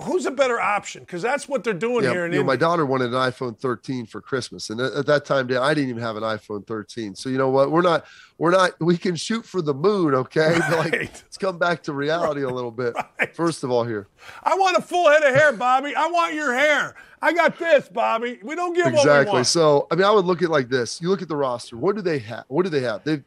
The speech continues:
Speaker 2: they've got a really good defense, good offensive line. Jonathan Taylor's really good, running game. Their receivers, I think, when they're healthy, are very good. So I think they've kind of got most of the other things checked. I don't think you need a guy, and I think we've talked about this, that's going to go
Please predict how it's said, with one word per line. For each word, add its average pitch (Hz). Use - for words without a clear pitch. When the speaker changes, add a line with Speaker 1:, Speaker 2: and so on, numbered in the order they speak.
Speaker 2:
they've 131
got 151
a 123
really 170
good 151
defense, 117
good 160
offensive 160
line. 131
Jonathan 147
Taylor's 135
really 131
good, 127
running 135
game. 135
Their 170
receivers, 180
I 147
think, 147
when 143
they're 127
healthy, 127
are 110
very 107
good. 98
So -
I 196
think 240
they've 226
kind 196
of 127
got 170
most 156
of 143
the 156
other 160
things 143
checked. 170
I 196
don't 226
think 185
you 180
need 190
a 196
guy, 120
and -
I 196
think 226
we've 151
talked 175
about 135
this, 135
that's 151
going 196
to 147
go 143